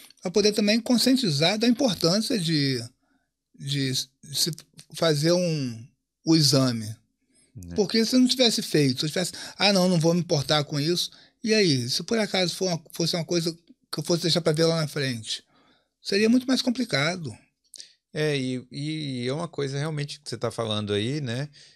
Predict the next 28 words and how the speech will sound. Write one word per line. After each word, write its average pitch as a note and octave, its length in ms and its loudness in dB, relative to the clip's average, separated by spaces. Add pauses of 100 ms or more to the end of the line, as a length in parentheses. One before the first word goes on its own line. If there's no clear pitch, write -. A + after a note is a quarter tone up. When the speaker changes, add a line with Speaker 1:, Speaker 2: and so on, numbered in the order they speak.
(140)
Speaker 2:
E A#2 80 -6
a - 20 -2
gente B2+ 280 -6
vê, C#3 180 -2
tem A#2+ 160 -6
muita A#2+ 340 -4
mulher B2 360 -2
que, G#2 600 -2 (1120)
é, F2 760 -6 (520)
a, G#2+ 200 -6
eu B2+ 60 -4
acho B2 140 -4
que D3 60 -2
a C#3 40 -2
mulher C3+ 200 0
é - 20 0
mais D3 220 -2
aberta, C3 540 -4
né? A2 140 -12 (300)
Speaker 1:
Sim. C#3 240 -2 (100)
Speaker 2:
A, F#2 100 -4
a F2+ 40 -8
contar, C3 720 -4
a - 40 -2
Speaker 1:
Sim. D#3+ 140 2
Speaker 2:
conversar A#2+ 520 -2
sobre G#2+ 400 -6
isso. B2 680 -6